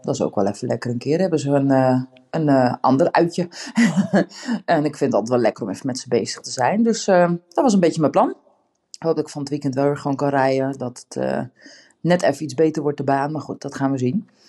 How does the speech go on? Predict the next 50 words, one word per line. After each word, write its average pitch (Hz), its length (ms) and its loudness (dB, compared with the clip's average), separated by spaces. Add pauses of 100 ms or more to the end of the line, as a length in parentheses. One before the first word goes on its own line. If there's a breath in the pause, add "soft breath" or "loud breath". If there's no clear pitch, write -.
(460 loud breath)
Komt 226 260 2
vast 254 200 0
wel 185 180 4
weer 160 100 -4
goed. 269 240 -4
Ik - 80 -18
had 185 120 -12
zondag 175 300 -8
eigenlijk - 320 -6
een 147 60 -6
mooie 139 260 -2
buitenrit 214 380 0
in 208 100 -2
de 202 80 0
planning 202 340 -2
met 185 100 -2
een 147 60 -8
vriendinnetje 170 480 -6
van 170 200 -10
me. 180 60 -14
Dus 170 160 -14
ik - 60 -20
hoop 151 180 0
dat 135 140 -10
lukt. - 340 0
Maar 190 100 2
goed, - 320 -12 (160)
ook 175 180 2
dat, 151 220 2
hè, 185 120 2
je 180 220 -2
kan 175 120 -4
het 165 100 -6
niet 160 160 -8
voorspellen. 143 460 -2
Dus, 131 220 -10
eh, 127 180 -6 (640 loud breath)
nou 127 180 -8
ja, - 160 -12 (100)
we 185 120 0
zien 151 220 4
het 143 120 2
wel. 131 360 2 (460 loud breath)
Hey, 240 260 2
en, 240 200 4
eh, 240 160 2
jij, 185 240 4
hoe 277 120 -6
ga 220 160 -2
jij? 196 320 -2